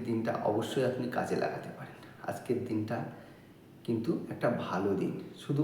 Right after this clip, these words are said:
অভিনয় বলবো না, যারা শিক্ষার্থী আছেন, যারা ব্যবসায়ী আছেন, প্রত্যেকেরই কিন্তু আজকের দিনটা কিন্তু শুভ বলে মানা হচ্ছে। তাই বলবো, হিসাব করে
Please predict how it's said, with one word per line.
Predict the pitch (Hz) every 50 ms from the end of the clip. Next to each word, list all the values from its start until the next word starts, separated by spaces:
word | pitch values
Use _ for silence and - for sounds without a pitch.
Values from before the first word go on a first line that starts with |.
| -
অভিনয় | 147 123 - 147 151 147 147 147 139
বলবো | 135 135 135 123 123 127
না, | 131 135 143 135 - - - - - - - - -
যারা | - 135 131 131 127
শিক্ষার্থী | - - - 147 - - - 147 139 - - - 135
আছেন, | 127 117 - - - 131 135 - - - - - - - -
যারা | 120 113 113
ব্যবসায়ী | 101 113 113 104 - - - - 131 131 131 127
আছেন, | 120 117 - - 113 110 - - - - - - - - - - - - - - - - - - - - - - - - - - - - -
প্রত্যেকেরই | 147 143 - - 190 185 196 180 170 - -
কিন্তু | 139 127 - 135 - - -
আজকের | - - - 131 113 98 104
দিনটা | 113 107 104 110 110 -
কিন্তু | 123 120 120 131 - - - - - - - - - - - - -
শুভ | - - 120 113 123 123 113 110
বলে | 127 123 - - - - - - - - - - - - - 92
মানা | 95 98 101 98 98 98 98
হচ্ছে। | 90 - - - - - - - - - - - - - - -
তাই | - 101 98 92 95 107
বলবো, | 113 117 - - 175 - - - - - - - - - -
হিসাব | 147 139 190 190 196 190 - -
করে | 175 170 175